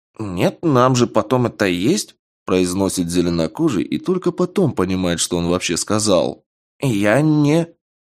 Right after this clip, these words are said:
«Как он действует?» «Вызывает сон».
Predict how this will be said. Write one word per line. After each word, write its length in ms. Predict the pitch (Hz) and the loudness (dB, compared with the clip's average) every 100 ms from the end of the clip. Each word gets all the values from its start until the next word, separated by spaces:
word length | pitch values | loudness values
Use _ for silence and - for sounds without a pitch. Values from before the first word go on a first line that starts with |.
| - | -4
«Как 340 | 87 98 - | 0 0 0
он 240 | 104 104 104 | 0 2 4
действует?» 760 | 107 90 - 78 71 62 - - _ _ _ _ _ _ _ _ | 4 2 0 0 0 0 -6 -20 _ _ _ _ _ _ _ _
«Вызывает 760 | 95 76 98 101 98 123 147 - | -14 -8 -4 0 2 2 0 -4
сон». 640 | - - 139 127 143 | -6 0 2 2 2